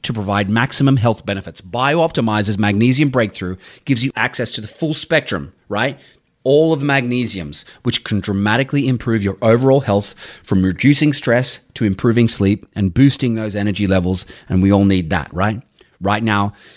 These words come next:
you can try BioOptimizer's Magnesium Breakthrough and any other BioOptimizer's product for ten percent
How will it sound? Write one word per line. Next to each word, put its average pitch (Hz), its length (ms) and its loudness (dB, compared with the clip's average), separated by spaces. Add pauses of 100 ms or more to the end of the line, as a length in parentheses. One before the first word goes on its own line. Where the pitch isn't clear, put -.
(200)
you 98 100 -12
can 104 120 -8
try 101 220 -8
BioOptimizer's 104 1040 0
Magnesium 110 640 2
Breakthrough 101 480 -4
and 92 180 -12
any 143 280 0
other 135 160 4
BioOptimizer's 110 800 0
product 120 340 0
for - 140 -6
ten 170 400 0
percent 127 440 -2